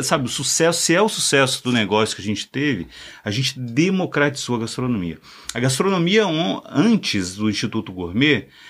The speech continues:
tava lá na universidade custando dois mil reais, mil e quinhentos reais. A gente traz ela pra quatrocentos reais. Mas não é só quatrocentos reais. Se fosse só quatrocentos, seria dado errado.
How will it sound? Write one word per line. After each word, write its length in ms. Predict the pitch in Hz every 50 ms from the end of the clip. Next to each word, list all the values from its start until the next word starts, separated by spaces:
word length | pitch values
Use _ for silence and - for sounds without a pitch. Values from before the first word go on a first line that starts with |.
| - _
tava 180 | - 156 156 156
lá 160 | 156 156 180 202
na 80 | 202
universidade 800 | 196 180 151 135 143 135 - - 117 107 117 131 139 131 120 110
custando 400 | - 110 - - 131 131 123 104
dois 260 | 123 147 156 131 110
mil 160 | 113 113 110
reais, 480 | 101 101 92 95 104 113 113 107 - -
mil 200 | 110 107 110 127
e 40 | 127
quinhentos 360 | - - 113 110 107 - -
reais. 400 | 117 101 90 85 82 82 - - - - - - - -
A 80 | 107 107
gente 260 | 113 151 131 - 151
traz 500 | - - _ 131 151 190 196 151 110 107
ela 240 | 123 135 165 156 123
pra 200 | - - 135 139
quatrocentos 640 | - - 147 147 139 - - - 143 143 143 - -
reais. 520 | 165 170 156 135 131 117 - - - - _ _ _ _ _ _ _ _ - _ _ _ - _ _ _ - - -
Mas 240 | 117 131 131 120 135
não 180 | 156 143 127
é 120 | 127 139 139
só 260 | - - - 120 107
quatrocentos 600 | - - 107 98 - - - - 98 90 85 -
reais. 240 | - 87 82 80 78
Se 60 | -
fosse 180 | - 165 - -
só 180 | - 160 135
quatrocentos, 560 | 131 - 107 98 - - - 139 143 139 139 -
seria 240 | 135 120 131 131
dado 180 | 113 123 123 127
errado. 420 | 139 127 113 110 113 110 98 87